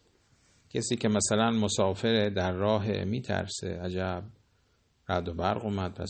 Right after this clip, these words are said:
باران میاد. کسی که تو گردنه ها داره رانندگی می‌کنه، داره تردد می‌کنه. اما برای یک کشاورز،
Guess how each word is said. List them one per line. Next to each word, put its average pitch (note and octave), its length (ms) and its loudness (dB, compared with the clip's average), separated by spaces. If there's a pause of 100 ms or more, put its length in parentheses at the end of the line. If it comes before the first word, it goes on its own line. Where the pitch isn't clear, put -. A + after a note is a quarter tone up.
باران E2+ 400 0
میاد. F#2+ 480 -2
کسی G2+ 280 -6
که G#2 100 -4
تو G2 140 -4
گردنه E2+ 640 -2
ها F#2 280 -2
داره F2 280 -6
رانندگی D#2 640 -6
می‌کنه، F2+ 540 -8
داره E2+ 280 -8
تردد F2 560 -8
می‌کنه. F2 540 -10 (1900)
اما E3+ 200 8
برای E3+ 260 10
یک E3 120 6
کشاورز، D#3 800 8